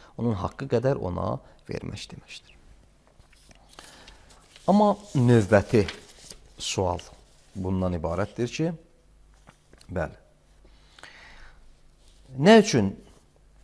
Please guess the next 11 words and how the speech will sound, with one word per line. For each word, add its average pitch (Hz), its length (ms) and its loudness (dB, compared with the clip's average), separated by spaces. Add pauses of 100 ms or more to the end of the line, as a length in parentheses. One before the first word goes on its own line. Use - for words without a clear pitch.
möhrə 98 420 0
səcdə 95 480 -6
edirik? 117 400 -6 (300)
Bunun 113 340 -4
mənası, 92 720 -2
fəlsəfəsi 90 720 -8
və 123 160 -4
hikməti - 560 -10
nədir? - 360 -16 (920)
Bəli. - 360 -14 (1300)
Baxın, 208 380 0